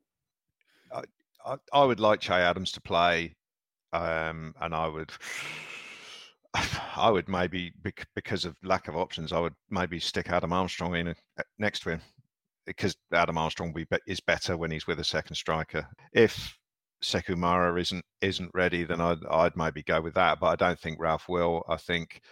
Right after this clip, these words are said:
I think he'll leave Romeo out. I think he'll play Stuart Armstrong in the centre, in, you know, in the, in the midfield, and he'll have Joe Aribo up front with someone. But if he's not gonna play Adams, then to me, there's, there's,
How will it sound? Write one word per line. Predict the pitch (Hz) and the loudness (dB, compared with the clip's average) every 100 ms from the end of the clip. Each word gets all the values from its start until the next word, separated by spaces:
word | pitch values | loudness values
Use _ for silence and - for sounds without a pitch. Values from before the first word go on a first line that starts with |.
| - - | -14 -2
I | |
think | 95 123 | 0 2
he'll | 101 | 2
leave | 98 87 | 2 2
Romeo | 90 95 98 95 | 2 4 6 6
out. | 95 92 82 | 6 6 4
I | |
think | 82 87 | 0 -4
he'll | - 87 | -6 -4
play | - 80 | 0 0
Stuart | - 82 76 | 0 -2 0
Armstrong | 80 78 - 80 80 _ - | 0 -2 -6 -6 -8 _ -12
in | 78 | -6
the | |
centre, | 73 80 78 76 _ - | -2 -2 -4 -10 _ -8
in, | 80 _ _ | -8 _ _
you | 87 82 | -6 -4
know, | 78 78 | -2 -2
in | 76 | -4
the, | 76 76 76 - | -4 -4 -6 -10
in | |
the | 73 | -6
midfield, | 80 - 87 80 80 - - _ - | -6 -4 0 2 0 -4 -20 _ -6
and | 80 | -4
he'll | 82 - _ _ - | -4 -6 _ _ -8
have | 85 80 | -4 -2
Joe | - 87 80 | 0 2 2
Aribo | 78 82 76 80 78 | 2 0 2 2 2
up | - | 0
front | - 90 80 76 _ _ _ _ _ | -2 -2 -2 -4 _ _ _ _ _
with | - 92 87 - | -10 -2 -2 -2
someone. | - 85 80 71 - - _ _ - | 0 2 2 -4 -8 -20 _ _ 2
But | 82 76 _ _ - | 4 4 _ _ -12
if | - | -4
he's | 104 113 | -2 4
not | 107 | 2
gonna | 95 90 | 2 -2
play | 95 92 | 4 6
Adams, | 90 101 76 92 92 - - - - | 6 6 4 0 -2 -2 -4 -6 2
then | 90 87 87 92 92 104 _ _ - - | 4 4 0 -6 -10 -20 _ _ -14 -4
to | 101 | 0
me, | 95 95 | 2 2
there's, | 82 85 - | 2 0 2
there's, | 92 85 - | 0 2 -4